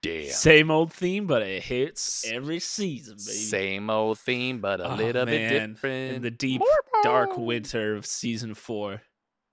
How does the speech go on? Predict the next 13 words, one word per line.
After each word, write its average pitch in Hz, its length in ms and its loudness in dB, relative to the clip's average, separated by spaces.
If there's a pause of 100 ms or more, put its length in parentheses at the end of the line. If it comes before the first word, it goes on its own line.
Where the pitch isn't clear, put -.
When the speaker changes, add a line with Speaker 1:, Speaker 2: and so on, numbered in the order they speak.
(220)
Speaker 1:
In 80 200 -10
the 73 120 -8 (100)
deep, 76 260 -10 (260)
dark, 71 200 -12 (140)
dark, 76 280 -14
dark, 69 220 -12 (100)
dark, 71 220 -14 (100)
dark. 55 320 -16 (1400)
Um, 85 580 -8 (460)
so, 95 480 0 (1120)
let 156 220 0
me 220 140 -2
begin, 101 500 -10